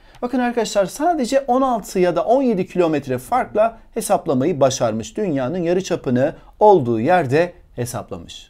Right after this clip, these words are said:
Kendisi hiç deniz ya da okyanus görmemesine rağmen Christoph Kolomb'dan tam beş yüz yıl önce Amerika kıtasının varlığından bahsetmiştir. Son olarak da Gazneli Mahmut Biruni için der ki, "Sarayımın en değerli hazinesi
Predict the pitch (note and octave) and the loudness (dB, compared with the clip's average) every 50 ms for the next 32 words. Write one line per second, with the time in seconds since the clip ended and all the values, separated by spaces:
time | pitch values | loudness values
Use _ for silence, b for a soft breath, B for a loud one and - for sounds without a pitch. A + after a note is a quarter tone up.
0 | _ _ _ - F#3+ G3 G#3+ A#3 A3 - B3 G#3+ G#3+ C4 B3 - - - G#3 G#3+ | _ _ _ 0 2 4 4 2 2 2 0 2 2 0 -2 -2 0 2 2 4
1 | B3 B3+ A3 A3 G3+ F3+ F#3+ F#3+ F#3+ - G3 F#3 E3+ C#3+ B2 C3 F3 G#3+ A#3+ B3 | 4 4 4 4 4 4 4 2 2 2 2 2 2 2 4 4 6 6 6 4
2 | B3 A3 G#3 F#3 - - D#3 C#3+ C3+ B2 B2 A#2+ A2 G#2 G2+ G2 G2+ - - - | 2 0 0 -2 -2 0 2 4 4 6 6 4 4 2 -2 -6 -8 -8 -6 -4
3 | A3+ A3+ - - A#3+ A3 - - - A3+ B3 A#3 A3+ A#3 - - G#3+ - C#3 - | -4 -4 -2 -2 -2 -2 0 0 2 4 4 4 2 0 0 2 2 2 0 0
4 | G#3+ A3+ A3 F#3 D3+ G#3+ C#4 C4+ - - A3+ F3+ D#3+ E3+ D3+ B2 A#2 B2 C#3+ E3+ | 2 2 2 2 0 0 0 -2 -2 -4 -4 -2 0 0 0 2 2 2 0 2
5 | E3 A3 A3+ A3 A3 A3 b b b - F#3+ A3 A#3 B3 G#3+ F#3 E3+ D#3 C#3+ - | 2 2 2 2 0 -4 b b b 4 6 6 6 4 2 0 -2 -4 -4 -2
6 | - F#3+ E3+ - C#3 A#2+ A2 A#2 D#3+ G#3 G3+ E3 E3+ E3+ - C3 F3 G3+ G3 D#3+ | -4 -4 -4 -2 -4 -4 -2 0 2 2 2 2 2 0 0 2 2 0 2 2
7 | C#3+ C#3 C#3 C#3 C#3+ C#3 C#3 C#3 B2+ - - - G2 F2 - - _ _ _ _ | 0 0 0 -2 -4 -6 -6 -6 -8 -8 -8 -10 -10 -12 -14 -18 _ _ _ _
8 | _ _ - - B3 C4+ C4+ C4 C4+ B3+ B3+ B3+ B3 - - A#3+ A3 B3+ C#4 C4+ | _ _ 2 6 6 8 10 10 10 10 10 8 6 4 2 4 6 8 6 6
9 | A3 A#3+ A#3+ A3+ A3 G#3 G3+ F#3+ F#3 F3+ F3+ E3+ - - - B3 C4 C4+ C4 A#3 | 6 6 6 6 8 8 8 8 8 6 4 2 0 0 0 0 2 4 4 4
10 | A#3 G3 - - D#3+ E3 F#3 A#3+ C4 B3 - - - G3 F3 E3+ E3 E3+ - - | 2 0 0 -2 0 4 4 4 4 4 2 0 0 2 2 2 2 -2 -6 -16
11 | _ _ - - - C4+ C4+ C4 B3+ A#3+ G#3 F3+ D#3+ D#3 - G#3+ A#3+ C4 B3+ A#3 | _ _ -10 0 2 6 6 6 6 4 2 0 0 -2 -2 0 2 2 2 4
12 | G#3 F#3+ E3 D#3+ C#3+ B2+ B2 B2+ F3 A3 G3+ A3+ A#3 A#3+ A#3 A#3+ - B3 B3 B3+ | 4 4 4 4 4 2 0 0 -2 -2 0 2 4 4 2 2 2 2 2 2
13 | B3 | 0